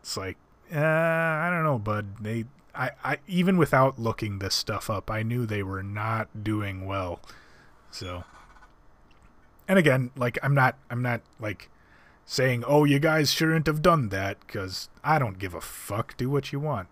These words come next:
Um, but, you know, <laughs> it was just kind of interesting because, like, you know, a, a lot of people thought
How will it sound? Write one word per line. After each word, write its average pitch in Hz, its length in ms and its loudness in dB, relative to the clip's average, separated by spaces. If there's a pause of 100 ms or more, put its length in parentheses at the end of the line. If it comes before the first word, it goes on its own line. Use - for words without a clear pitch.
Um, 104 380 -6 (1500)
but, 107 180 -2 (200)
you 120 140 -6
know, 90 220 -8
<laughs> - 1600 -6
it 135 40 -4
was 113 100 -2
just 101 200 -6 (120)
kind 120 260 0
of 104 100 -4
interesting 98 560 -8
because, 104 360 -4
like, 92 200 -4 (1040)
you 139 100 0
know, 107 380 -4
a, 123 80 -4
a - 20 0
lot 123 200 0
of - 60 -6
people 120 300 -4
thought 120 340 0